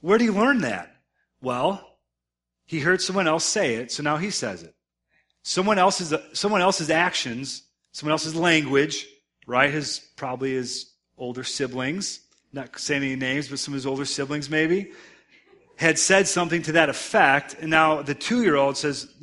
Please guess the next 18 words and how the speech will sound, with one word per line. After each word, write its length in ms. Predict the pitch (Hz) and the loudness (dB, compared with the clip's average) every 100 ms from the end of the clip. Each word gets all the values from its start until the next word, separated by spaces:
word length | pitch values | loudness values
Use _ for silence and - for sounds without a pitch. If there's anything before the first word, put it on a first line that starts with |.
| - | -8
is 140 | 156 | -4
saying 240 | - 170 156 | 0 0 0
the 80 | 160 | -2
exact 340 | 131 147 135 | 0 0 0
same 220 | - 151 | -4 -6
thing. 280 | 151 190 147 - - | -4 -4 -4 -12 -20
Their 320 | 127 127 190 202 | -4 4 6 8
actions 560 | 156 143 - 147 151 - | 6 4 -2 -8 -10 -12
affected 600 | 143 156 143 147 135 - _ _ _ | -4 0 0 -2 -6 -8 _ _ _
the 180 | 131 165 | 0 2
other 140 | 170 | 2
one's 200 | 139 120 | 0 -2
actions. 560 | 110 101 - 85 - - _ _ _ _ _ _ _ | -4 -4 -10 -12 -14 -14 _ _ _ _ _ _ _
That's 240 | 113 170 - | 0 0 4
how 200 | 170 143 | 4 4
it 40 | |
works, 320 | 165 120 - | 2 0 -2
right? 340 | 120 120 143 | 0 2 0